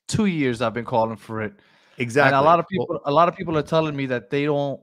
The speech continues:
Speaker 1: they want no, um, M L S won't approve of it, even though I don't, I don't see why M L S
Speaker 2: Well
Speaker 1: one would care, and for two,
Speaker 2: Yep.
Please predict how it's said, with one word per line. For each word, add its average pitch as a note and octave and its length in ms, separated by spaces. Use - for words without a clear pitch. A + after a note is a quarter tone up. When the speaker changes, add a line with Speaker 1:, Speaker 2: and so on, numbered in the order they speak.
Speaker 1:
they C#3 180
want C3+ 300
no, C#3+ 600
um, A#2 520
M C3 120
L B2+ 160
S - 380
won't B2+ 240
approve B2 460
of A#2 60
it, C#3 160
even D3 160
though D#3 60
I C#3+ 60
don't, C#3+ 160
I C3+ 60
don't F#3 140
see - 120
why B2 260
M C3+ 120
L B2 120
S C3+ 120
Speaker 2:
Well B2+ 140
Speaker 1:
one D#3 180
would C3+ 160
care, C3 420
and C#3 140
for B2 80
two, A3 320
Speaker 2:
Yep. F#2 140